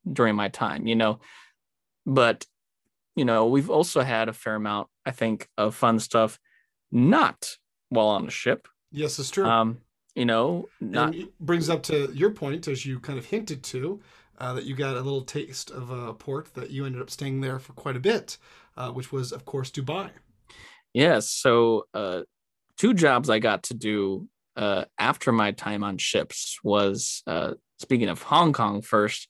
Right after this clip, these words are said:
Speaker 1: uh, just an hour west of Hong Kong via ferry is the islands of Macau.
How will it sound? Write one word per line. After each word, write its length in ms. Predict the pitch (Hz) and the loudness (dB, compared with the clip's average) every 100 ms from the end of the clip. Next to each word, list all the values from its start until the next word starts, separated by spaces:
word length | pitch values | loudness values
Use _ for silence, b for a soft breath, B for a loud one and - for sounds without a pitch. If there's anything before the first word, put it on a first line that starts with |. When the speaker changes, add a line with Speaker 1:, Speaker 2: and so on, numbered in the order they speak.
| b b b b _ | b b b b _
Speaker 1:
uh, 300 | 117 104 104 101 - | 0 0 0 -4 0
just 240 | 143 - | 0 2
an 120 | 139 - | 0 2
hour 580 | 131 147 147 143 135 131 | 4 4 6 6 6 4
west 400 | 123 120 - - | -2 -2 -2 -4
of 140 | 117 - | -8 -2
Hong 320 | 117 110 107 | 0 0 -2
Kong 520 | - 117 110 107 - - | -2 -2 -2 -4 -8 -12
via 320 | 113 113 107 | -4 0 0
ferry 600 | - - 175 120 101 117 _ _ _ _ - | 0 -2 2 2 0 -4 _ _ _ _ -2
is 480 | 110 110 107 101 - | 2 4 2 0 -8
the 120 | - | -4
islands 280 | 107 110 113 | 0 0 0
of 60 | |
Macau. 600 | 104 92 - 127 104 - | -4 -6 -2 0 0 -4